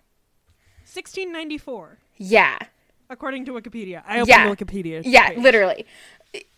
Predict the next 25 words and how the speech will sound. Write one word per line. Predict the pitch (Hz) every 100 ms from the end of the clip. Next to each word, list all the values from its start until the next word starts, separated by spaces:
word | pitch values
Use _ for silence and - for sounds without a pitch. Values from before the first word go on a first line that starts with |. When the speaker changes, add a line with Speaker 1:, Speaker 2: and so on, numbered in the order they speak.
| _
Speaker 2:
I'm | 277 285 262
the, | 226 220 -
yeah. | 240 - - _ -
So | - 311 - - 262
this | 294 311
is | 370
why | 370
I | 330
had | 277
to | 254
go | 240
to |
the | 220
Wikipedia | 208 202 202 190 185
page, | 190 180 -
'cause | 202
I | 185
was | 196
so | - - 202 202
f-, | 208 - _ _ _
curious | - - 196 175 185 214
about | 240 233
it | 240
after, | 214 202 - 202
like, | 196